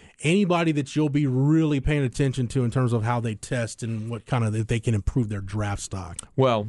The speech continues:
Speaker 1: at the combine?
Speaker 2: Roschon Johnson, uh, you know, with everything he's done, and, and of course he had to pull back on his work at the Senior Bowl there because
Speaker 1: Yeah,
Speaker 2: it was a
Speaker 1: 'cause
Speaker 2: hand injury.
Speaker 1: broken bone in his hand,
Speaker 2: Yeah.
Speaker 1: yeah.
Speaker 2: So, uh, that'll certainly have me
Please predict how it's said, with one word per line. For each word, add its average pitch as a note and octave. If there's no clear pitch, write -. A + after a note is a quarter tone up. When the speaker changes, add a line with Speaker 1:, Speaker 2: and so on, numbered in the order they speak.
Speaker 1:
at G#2
the -
combine? F#2
Speaker 2:
Roschon A#2
Johnson, F2+
uh, E2+
you F2+
know, D#2+
with E2
everything F2+
he's F2
done, F2+
and, G2
and G2+
of F#2+
course -
he A#2+
had G#2
to F2
pull A2
back A#2
on G#2+
his F#2
work F#2+
at E2
the D#2
Senior C3
Bowl C2+
there B1+
because C#2+
Speaker 1:
Yeah, -
Speaker 2:
it E2+
was E2+
a A#2
Speaker 1:
'cause G2+
Speaker 2:
hand A#2+
injury. F3
Speaker 1:
broken F3+
bone A2+
in G#2+
his G2
hand, G2+
Speaker 2:
Yeah. G2
Speaker 1:
yeah. G#2
Speaker 2:
So, B2
uh, G2
that'll A2+
certainly E2
have F2
me D2